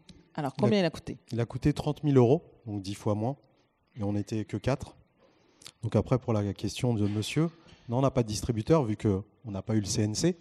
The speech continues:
Speaker 2: Donc sans C N C, on peut pas avoir la chaîne de télé. Donc sans le C N C, sans la chaîne de télé, on n'a pas eu le distributeur. Non, tout le, dès le départ.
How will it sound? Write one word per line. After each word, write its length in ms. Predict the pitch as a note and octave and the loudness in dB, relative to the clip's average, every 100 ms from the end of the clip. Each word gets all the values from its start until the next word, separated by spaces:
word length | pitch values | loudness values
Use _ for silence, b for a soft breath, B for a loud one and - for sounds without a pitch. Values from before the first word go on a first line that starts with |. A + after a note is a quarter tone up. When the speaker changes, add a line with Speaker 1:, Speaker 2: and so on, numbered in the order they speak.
| _ b b b b - | _ b b b b -6
Speaker 2:
Donc 160 | G#2+ - | -4 -4
sans 160 | A#2 | -4
C 140 | G#2 B2+ | 0 0
N 120 | A2+ | 0
C, 280 | - B2+ A#2 - | 2 2 0 -6
on 60 | |
peut 100 | G2 | -8
pas 120 | - | -4
avoir 180 | G#2 G2+ | -4 -2
la 100 | G2+ | -4
chaîne 200 | - A2 | -4 -2
de 80 | G2 | -2
télé. 300 | G2 A2 F3+ b b b - | -2 -2 -2 b b b -12
Donc 140 | G2+ | -4
sans 140 | - B2 | 2 2
le 40 | |
C 160 | G#2+ A#2+ | 4 0
N 100 | A2 | 0
C, 140 | B2 | -4
sans 140 | - | -2
la 100 | A2 | -2
chaîne 180 | G#2+ G#2+ | -2 -2
de 80 | G2 | -2
télé, 360 | - F#2 C#3 F3 b b b _ - | -2 0 0 -2 b b b _ -12
on 120 | G#2+ | -10
n'a 80 | E2+ | -8
pas 140 | G#2 | -6
eu 60 | B2 | -4
le 60 | |
distributeur. 500 | G#2 - A#2+ G#2 F#2+ - _ _ _ _ _ _ _ _ _ C#3 C3+ _ D#3 C#3 _ A3 A3 G3+ F3+ _ _ _ _ _ _ - | -6 -6 -6 -6 -8 -10 _ _ _ _ _ _ _ _ _ _ _ _ _ _ _ _ _ -20 -20 _ _ _ _ _ _ -2
Non, 240 | D3 F#3 | 0 0
tout 160 | - C#3+ | -2 2
le, 60 | |
dès 100 | B2+ | 4
le 100 | A#2 | 4
départ. 360 | A2+ D3 E3+ | 4 2 2